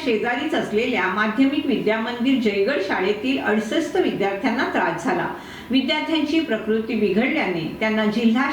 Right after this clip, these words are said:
शासकीय रुग्णालयात दाखल करण्यात आलं. दोन दिवसांनी या विद्यार्थ्यांना रुग्णालयातून डिस्चार्ज देण्यात आला. उपचार घेऊन विद्यार्थी घरी परतल्यानंतर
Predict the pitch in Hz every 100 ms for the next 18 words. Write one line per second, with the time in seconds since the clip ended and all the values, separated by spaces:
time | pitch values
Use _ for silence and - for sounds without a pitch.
0 | 269 214 - 320 370 233 185 185 196 190
1 | 220 262 202 202 - 330 247 185 175 156
2 | 170 160 - - - - 214 254 320 -
3 | 330 - 320 330 330 247 233 202 202 220
4 | 220 302 277 294 226 208 208 208 196 202
5 | 269 285 240 233 - 330 226 202 180 170
6 | 170 156 - - - - 269 240 233 330
7 | 339 330 320 339 311 208 202 240 240 302
8 | 254 220 220 269 240 190 196 208 208 208
9 | 262 311 339